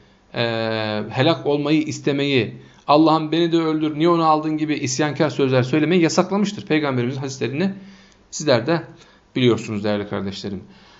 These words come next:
Ölülere telkin vermenin sünnet olduğunu söyleyenler var. Bu doğru bir, doğru mu diyor,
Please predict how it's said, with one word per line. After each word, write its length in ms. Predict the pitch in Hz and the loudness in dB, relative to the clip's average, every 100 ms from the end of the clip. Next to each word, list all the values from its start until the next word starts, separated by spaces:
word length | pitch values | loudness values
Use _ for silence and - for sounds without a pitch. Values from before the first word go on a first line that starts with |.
| _ _ 151 | _ _ 2
Ölülere 480 | 170 202 196 196 | 4 6 4 4
telkin 500 | - 180 175 208 196 | 0 0 0 -2 2
vermenin 380 | 170 160 151 185 | 2 2 2 0
sünnet 380 | 175 - 180 180 | -2 0 0 2
olduğunu 320 | 147 139 170 | 0 2 0
söyleyenler 560 | 170 156 147 139 151 185 | 0 0 2 0 0 0
var. 480 | 139 135 101 98 185 | 6 6 6 2 0
Bu 220 | 156 156 | 0 2
doğru 340 | 156 147 156 | 2 2 0
bir, 300 | 147 143 135 | -2 0 0
doğru 220 | 147 135 | 0 0
mu 140 | 117 107 | 0 0
diyor, 240 | 107 101 | 0 0